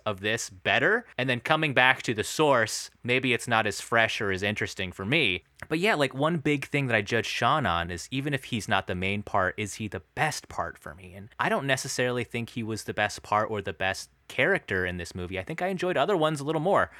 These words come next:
There was parts where I think he was a little funny, but mostly I just, like, fucking did not <laughs> like this dude. He just reminded me of just, like, some asshole you would meet in high school, but I can see why it stuck out in people's head. This guy has a, has a name, Stiffmeister or Stifler.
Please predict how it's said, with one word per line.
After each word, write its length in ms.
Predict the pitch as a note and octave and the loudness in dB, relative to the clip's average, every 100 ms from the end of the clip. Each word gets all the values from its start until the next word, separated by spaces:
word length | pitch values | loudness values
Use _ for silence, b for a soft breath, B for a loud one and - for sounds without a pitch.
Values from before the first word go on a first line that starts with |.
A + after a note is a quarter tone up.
| B | B
There 100 | D3+ | 0
was 120 | D#3+ | 0
parts 320 | - F3+ F#3+ E3 | 4 2 2 2
where 80 | D3 | 2
I 60 | |
think 200 | C#3 E3 | 2 -2
he 100 | E3+ | -2
was 180 | D3+ C#3 | -2 0
a 40 | |
little 140 | C#3 D3+ | 0 -2
funny, 380 | - A2+ D3 F3 | 0 0 0 -2
but 100 | G#2 | 0
mostly 460 | G#2+ D#3+ - C4+ | 0 0 0 2
I 140 | A2+ E3 | 2 2
just, 220 | C4+ - | 0 -2
like, 220 | C3 - | -4 -4
fucking 420 | - C#3+ E3+ D#3+ A2+ | -10 -6 -4 -4 -2
did 180 | B2+ | -2
not 260 | A#2+ A#2+ C#3 | 2 2 2
<laughs> 40 | |
like 260 | B2 A2+ - | 2 2 2
this 260 | F3+ G3+ - | 2 2 2
dude. 380 | - F#4 F4+ - | 2 4 4 4
He 100 | B3 | 0
just 180 | - G#3 | 0 0
reminded 420 | F3 D#3 F3+ F#3+ | 4 4 4 2
me 100 | F3+ | 0
of 80 | C3+ | 0
just, 220 | D3 C#3 | -2 0
like, 160 | D3 - | -2 0
some 240 | D#3 C3 - | 0 0 4
asshole 680 | G#2 B2+ - B2 A#2 G#2+ B B B | 6 6 4 2 4 0 B B B
you 120 | B2+ | -2
would 100 | A#2+ | 0
meet 180 | A2 A#2 | 0 -2
in 80 | A2 | 0
high 200 | G2 G#2 | 2 2
school, 420 | G#2 - A2 G#2 G#2+ | 2 0 2 2 2
but 80 | A#2+ | 2
I 80 | A#2+ | 2
can 160 | A2+ | 0
see 280 | G#2 - C3 | -4 -2 2
why 240 | A#2 G2+ | 4 4
it 180 | F#2 - | 4 -2
stuck 380 | - - G2+ - | -6 0 0 2
out 180 | F#2 E2 | 0 0
in 80 | F2+ | -4
people's 380 | F#2 F#2 E2+ | -8 -8 -8
head. 240 | - E2 D#2+ | -4 -4 -4
This 160 | F#2 - | -6 -2
guy 220 | G2 G2 | 0 0
has 180 | F#2 F2+ | -2 -6
a, 80 | E2 - | -12 -10
has 160 | G2+ G2 | -6 -4
a 60 | |
name, 260 | F#2 F2+ F2+ | -2 -2 -4
Stiffmeister 960 | - - G#2 G2+ G2 F2+ F2 - F#2 | -4 0 0 0 2 2 0 -4 -4
or 20 | E2+ | -4
Stifler. 640 | - G2+ F#2 F#2 F2+ | -2 -2 -2 -2 -2